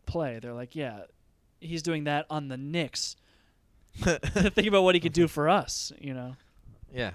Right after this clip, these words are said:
Speaker 1: It's
Speaker 2: And
Speaker 1: like a,
Speaker 2: even
Speaker 1: it's
Speaker 2: if
Speaker 1: like a
Speaker 2: it
Speaker 1: handicap.
Speaker 2: Yeah, exactly. So they, they're saying he could be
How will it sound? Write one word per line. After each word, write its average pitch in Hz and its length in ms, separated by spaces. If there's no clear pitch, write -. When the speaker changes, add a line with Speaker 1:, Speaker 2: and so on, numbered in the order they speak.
Speaker 1:
It's 156 100
Speaker 2:
And 165 80
Speaker 1:
like - 0
a, 170 40
Speaker 2:
even 165 100
Speaker 1:
it's 165 140
Speaker 2:
if 151 60
Speaker 1:
like 135 100
a - 20
Speaker 2:
it 175 40
Speaker 1:
handicap. 135 420
Speaker 2:
Yeah, 113 160
exactly. 98 540
So 139 160
they, 131 180
they're 123 220
saying 110 300
he 113 100
could 107 160
be 104 320